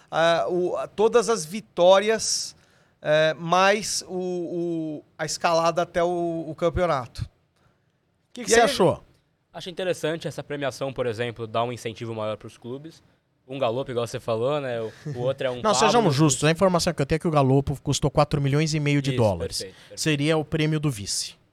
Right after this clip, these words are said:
Speaker 3: E que seria por investidor, entre aspas, né? Pelo que São Paulo pontuou,
Speaker 2: É.
Speaker 3: fizeram um fundo de investimento,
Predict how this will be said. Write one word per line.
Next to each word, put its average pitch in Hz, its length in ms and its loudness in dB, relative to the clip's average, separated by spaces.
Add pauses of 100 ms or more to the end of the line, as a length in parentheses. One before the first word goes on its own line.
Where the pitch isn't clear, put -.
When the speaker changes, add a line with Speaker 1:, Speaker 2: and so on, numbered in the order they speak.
(120)
Speaker 3:
E 131 60 -16
que - 80 -20
seria 147 340 -8
por 151 180 -10
investidor, 143 640 -6
entre 98 240 -16
aspas, 92 320 -18
né? 95 220 -18
Pelo 101 160 -14
que - 80 -20
São 104 120 -12
Paulo 104 220 -8
pontuou, 110 400 -8
Speaker 2:
É. 123 60 -2
Speaker 3:
fizeram 120 260 -4
um 113 40 -12
fundo 123 300 -10
de 113 120 -10
investimento, 123 720 -10